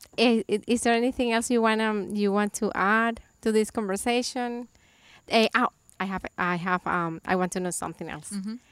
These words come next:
Speaker 1: Who have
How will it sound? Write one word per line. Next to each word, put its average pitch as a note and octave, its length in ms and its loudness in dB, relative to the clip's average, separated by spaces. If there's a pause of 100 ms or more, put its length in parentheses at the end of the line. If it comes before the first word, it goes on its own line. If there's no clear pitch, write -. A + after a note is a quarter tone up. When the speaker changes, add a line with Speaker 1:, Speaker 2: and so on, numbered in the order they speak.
(540)
Speaker 1:
Who C#4 420 6 (1000)
have G#3 800 2